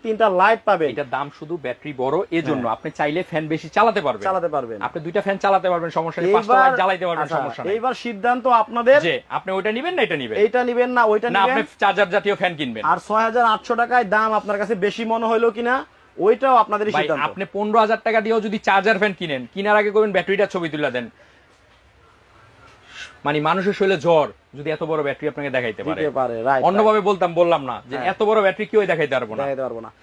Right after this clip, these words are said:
Speaker 1: যাই হোক, তাইলে যাদের আসলে, আহ, যারা নেওয়ার ইচ্ছা, তাদেরকে এত কথা বলতে হবে না। আর ওই, আহ, নেক্সট এর কথাটা আর বললাম না।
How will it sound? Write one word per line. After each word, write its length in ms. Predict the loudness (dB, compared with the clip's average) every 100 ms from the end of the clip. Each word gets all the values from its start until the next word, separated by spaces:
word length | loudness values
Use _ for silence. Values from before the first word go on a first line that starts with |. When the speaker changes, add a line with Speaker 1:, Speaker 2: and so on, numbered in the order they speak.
| -20 -2
Speaker 1:
যাই 120 | 2
হোক, 140 | 4 4
তাইলে 320 | 2 2 2
যাদের 360 | 2 2 2 0
আসলে, 360 | -2 0 0
আহ, 60 | -2 -2 -2 -2 -8 _ _ -20 -16 0
যারা 260 | 4 4 4
নেওয়ার 280 | 4 2
ইচ্ছা, 280 | 0 -2 -2
তাদেরকে 300 | 0 -2 -4
এত 120 | -4
কথা 220 | -4 -4 -4
বলতে 240 | -4 -2
হবে 180 | -2 -2
না। 160 | -4 -8 _ _
আর 140 | -2 0
ওই, 320 | 0 0 -2
আহ, 240 | -2 0
নেক্সট 300 | 0 0 0
এর 80 | -2 0
কথাটা 300 | 2 4 2
আর 60 |
বললাম 340 | 2 0 2 0
না। 200 | -2